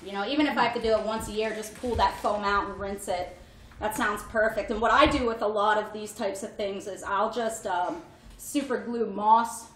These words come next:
or, uh, even small anubias or java ferns right onto it,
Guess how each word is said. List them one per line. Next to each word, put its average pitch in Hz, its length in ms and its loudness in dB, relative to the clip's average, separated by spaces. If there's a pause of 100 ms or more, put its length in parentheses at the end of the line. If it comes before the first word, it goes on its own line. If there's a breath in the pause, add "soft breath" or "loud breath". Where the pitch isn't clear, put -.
(140)
or, 190 500 2
uh, 160 340 0
even 190 460 -4 (340)
small 226 360 2
anubias 220 600 -2
or 180 380 0
java 226 360 4
ferns 233 440 -4
right 208 300 0
onto 226 420 2
it, 262 260 2